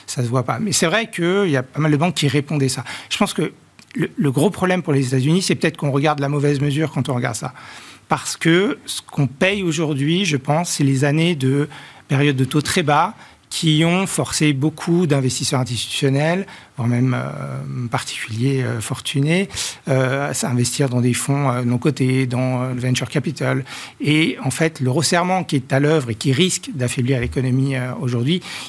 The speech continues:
il provient peut-être pas forcément du, du, du, du secteur bancaire en tant que tel.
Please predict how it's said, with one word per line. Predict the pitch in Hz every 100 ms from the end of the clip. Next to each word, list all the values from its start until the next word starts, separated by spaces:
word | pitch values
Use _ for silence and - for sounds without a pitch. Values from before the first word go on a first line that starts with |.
| -
il |
provient | - 143 151
peut-être | - 139
pas | - 147
forcément | - - 139 139
du, | 139 135 135
du, | 127 131
du, | 120 131
du | 123
secteur | 127 131 - 127
bancaire | 120 120 139
en | 127
tant | 127
que | 117
tel. | -